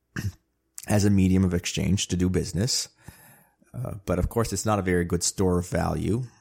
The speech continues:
because, you know, it's being inflated all, all the time. Uh, but, you know, it still works as a medium of exchange. So they got these bills, the, I think the two hundred Naira bill, five hundred and a thousand.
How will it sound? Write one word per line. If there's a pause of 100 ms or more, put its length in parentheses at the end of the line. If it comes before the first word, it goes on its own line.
(560)
because,
you
know,
it's
being
inflated
all,
all
the
time. (760)
Uh, (640)
but,
you
know,
it
still
works
as
a
medium
of
exchange. (1500)
So
they
got
these
bills,
the,
I
think
the
two
hundred (440)
Naira
bill,
five
hundred
and
a
thousand.